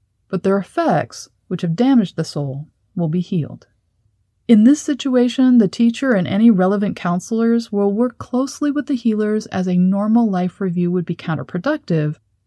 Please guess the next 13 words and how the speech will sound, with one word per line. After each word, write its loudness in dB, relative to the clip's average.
or -4
cause -2
further -6
injury. -2
The 0
healers 0
provide -2
a -6
safe -4
environment -2
for -6
the 0
information, 2